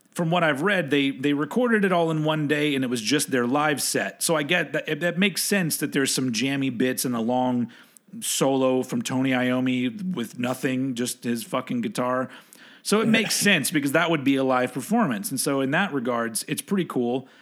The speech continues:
Speaker 1: But really, like, once you get past, like, the song Black Sabbath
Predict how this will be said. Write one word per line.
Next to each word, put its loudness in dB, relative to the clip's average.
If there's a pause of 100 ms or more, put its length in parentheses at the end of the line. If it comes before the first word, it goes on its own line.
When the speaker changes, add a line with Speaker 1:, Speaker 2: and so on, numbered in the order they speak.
(240)
Speaker 1:
But -2 (440)
really, 2
like, 2
once 0
you 0
get 2 (320)
past, -2
like, -2
the -2
song 0
Black 0
Sabbath -2